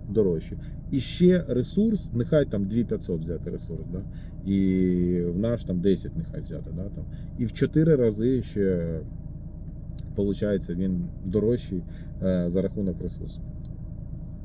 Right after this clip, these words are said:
Це недопустимо, хлопці. Не робіть цього, не купуйте розбірні глушники. Це сто відсотків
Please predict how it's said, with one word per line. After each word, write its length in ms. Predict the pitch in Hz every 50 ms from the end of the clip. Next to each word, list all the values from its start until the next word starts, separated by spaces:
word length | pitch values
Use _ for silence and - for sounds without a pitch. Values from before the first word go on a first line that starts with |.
| - - - - - -
Це 180 | - 135 135
недопустимо, 640 | 120 117 113 107 107 87 - - - - 82 80 - -
хлопці. 260 | 85 87 - - - - - - - - - - - - - - - - - - - - - - - - - -
Не 160 | 101 113 120
робіть 280 | 120 113 101 98 87 -
цього, 200 | - 82 80 85
не 140 | 101 117 117
купуйте 460 | - 101 95 - 127 120 - 101 90
розбірні 400 | 95 87 87 92 90 90 95 92
глушники. 420 | 90 87 - - 87 - - 82 - - - - - - - - - - - - - - - - - - - -
Це 160 | - 117 110
сто 220 | - - - 131
відсотків 520 | 131 127 - - 120 107 90 - - 92